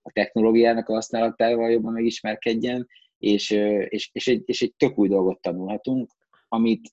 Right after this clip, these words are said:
egyébként később, ha visszaáll valamilyen szempontból a régi rend, akkor, ö,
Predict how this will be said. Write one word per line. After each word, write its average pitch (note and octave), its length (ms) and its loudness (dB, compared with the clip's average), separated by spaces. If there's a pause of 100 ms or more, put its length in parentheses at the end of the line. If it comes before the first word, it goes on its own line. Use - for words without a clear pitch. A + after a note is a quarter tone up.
egyébként A#2+ 560 0
később, A2+ 420 2
ha G2+ 140 0
visszaáll F#2+ 540 0
valamilyen F2+ 360 -2
szempontból F2 560 -6
a F2 40 0
régi F2 260 0
rend, G#2+ 320 -4 (380)
akkor, G#2 440 -2
ö, G#2 220 2